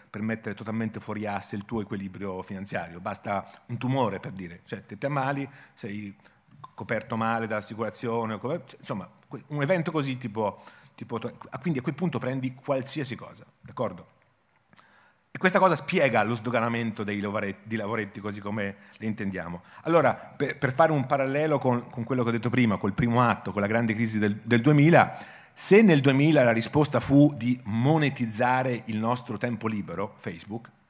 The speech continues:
questo si tratta, no? Cioè di mettere una, come dire, di, di mettere un prezzo sulle nostre chiacchiere, sul nostro svago, perché, cioè, noi facevamo, condividevamo le nostre foto e, e Zuckerberg diventava miliardario. No? Questa, semplificando un po', questo è lo schema.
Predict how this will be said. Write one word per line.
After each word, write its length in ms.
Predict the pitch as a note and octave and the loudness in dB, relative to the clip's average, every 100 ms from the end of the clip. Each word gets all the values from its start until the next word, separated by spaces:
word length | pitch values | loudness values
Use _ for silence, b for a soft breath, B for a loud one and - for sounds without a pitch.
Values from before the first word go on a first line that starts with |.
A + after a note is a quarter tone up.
| _ | _
questo 260 | A#2 A2+ | -8 -8
si 120 | F2 | -12
tratta, 260 | F#2+ E2+ - | -14 -12 -10
no? 120 | G#2+ | -10
Cioè 120 | - G#2+ | -8 -6
di 60 | |
mettere 440 | A2+ A2+ B2 G#2+ B B B - | -4 -4 -4 -6 B B B -12
una, 600 | A#2 A2 G#2+ G#2+ F#2+ - b b b _ | -6 -4 -4 -6 -10 -16 b b b _
come 180 | G2+ G#2 | -8 -6
dire, 380 | A2 G#2+ G2+ B B _ | -4 -4 -6 B B _
di, 320 | G2 G2+ G2+ | -14 -12 -12
di 200 | G#2+ G#2+ | -10 -4
mettere 360 | A2+ C3+ C3 C3 | -2 -2 -2 -2
un 140 | C#3 | 0
prezzo 360 | C#3 C3 C#3 C3+ | 0 0 0 -4
sulle 200 | - A#2 | -4 -2
nostre 300 | A#2 A2+ A#2 | -2 -2 -6
chiacchiere, 520 | A#2+ G#2 B2 B2 G#2 | -4 -2 -2 -2 -8
sul 140 | - | -8
nostro 480 | G#2+ G#2+ - G#2 G#2+ | -8 -8 -8 -6 -4
svago, 460 | A2+ A2+ A#2 C3 G2+ | -2 -2 0 -2 -6
perché, 360 | F2+ - F#2+ - | -10 -12 -14 -16
cioè, 220 | - F2 - | -10 -10 -6
noi 180 | A#2 G#2 | -6 -6
facevamo, 640 | G2+ G#2+ A2+ G#2 G2+ - | -8 -6 -4 -4 -8 -12
condividevamo 720 | - A#2 A2 A2 A2+ A#2+ A#2 | -6 -4 -4 -4 2 2 2
le 60 | A2+ | 0
nostre 260 | A#2+ B2+ F3+ | -2 0 0
foto 600 | A2+ C3 D3 C3 - _ | 2 2 0 -4 -14 _
e, 200 | - A#2 G#2+ | -8 -8 -8
e 100 | G2+ | -8
Zuckerberg 420 | A2 A#2+ A2 G#2 | -8 -6 -6 -6
diventava 420 | G2+ F#2+ F2 F2+ | -6 -8 -8 -10
miliardario. 540 | F#2 F#2+ A#2 F#2 E2 - - | -8 -4 -2 -2 -6 -18 -20
No? 100 | F#2 | -14
Questa, 480 | A2 G2+ G2+ - _ | -12 -8 -10 -10 _
semplificando 600 | - B2+ C3+ C3 A#2+ A#2+ | -14 -10 -6 -4 -4 -4
un 60 | A2+ | -6
po', 100 | A#2+ | -8
questo 240 | A#2+ A2 | -8 -6
è 80 | G#2 | -6
lo 120 | G2 | -6
schema. 380 | - F#2 E2+ C#3 | -8 -8 -8 -10